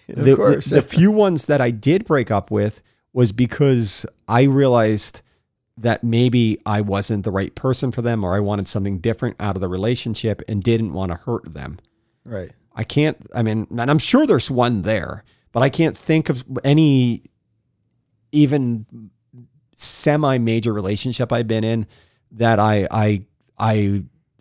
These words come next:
Speaker 2: did something intentionally to hurt somebody. I've had one night stands, but I don't,
Speaker 1: Yeah.
Speaker 2: I, but I don't think,
Speaker 1: <clears throat>
Speaker 2: I think that was, everyone knew what was gonna happen.
Speaker 1: Right,
Speaker 2: You
Speaker 1: right.
Speaker 2: know, uh,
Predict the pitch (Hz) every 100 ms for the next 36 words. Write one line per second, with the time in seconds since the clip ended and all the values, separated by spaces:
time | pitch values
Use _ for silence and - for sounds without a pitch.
0 | _ 107 127 107 - 113 107 110 104 107
1 | - 127 110 104 95 90 104 - 143 127
2 | 131 135 127 - - 208 160 113 95 92
3 | 90 80 - - 113 127 113 101 98 104
4 | 98 - 104 110 101 98 117 113 92 113
5 | 110 123 110 - 120 135 107 98 - 120
6 | 147 135 123 92 107 95 - 117 107 113
7 | 101 101 95 104 98 90 92 - 95 90
8 | 92 82 92 87 107 113 117 _ _ _
9 | - 139 123 110 107 101 113 110 110 107
10 | 104 - 117 110 110 107 101 98